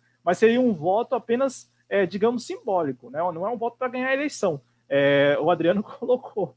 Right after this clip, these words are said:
o Adriano colocou um cenário hipotético aí que, bom, é um, é um cenário que, com o Gilmar Tato, é, é bem complicado. E como vocês têm colocado no próprio chat, e eu acho que o comentário do Adriano é pertinente nesse sentido, isso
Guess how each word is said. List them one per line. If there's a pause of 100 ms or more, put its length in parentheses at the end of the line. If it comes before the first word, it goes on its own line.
(240)
o
Adriano
colocou
um
cenário
hipotético
aí
que,
bom, (300)
é
um, (180)
é
um
cenário
que,
com
o
Gilmar
Tato, (300)
é,
é
bem
complicado.
E
como
vocês
têm
colocado
no
próprio
chat,
e
eu
acho
que
o
comentário
do
Adriano
é
pertinente
nesse
sentido, (680)
isso